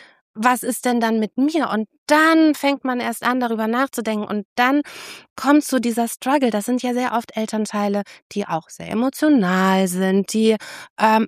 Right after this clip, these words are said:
der Mental Load ist ein großes Thema. Es gibt diese hochfunktionale A D H S, in die man als Elternteil unter Umständen hinein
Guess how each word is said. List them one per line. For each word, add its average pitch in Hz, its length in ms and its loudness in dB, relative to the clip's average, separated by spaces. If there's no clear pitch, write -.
der 285 220 2
Mental 196 380 4
Load 185 240 0
ist - 140 -6
ein 202 100 0
großes 190 540 -6
Thema. 180 500 -4
Es - 260 -8
gibt 254 260 -4
diese 233 460 0
hochfunktionale 220 960 2
A 196 140 -2
D 202 160 -6
H 196 160 -4
S, 202 240 -8
in 208 120 -2
die 202 120 0
man 208 200 2
als 208 200 -4
Elternteil 202 680 0
unter 202 280 -4
Umständen 196 520 -2
hinein 208 480 2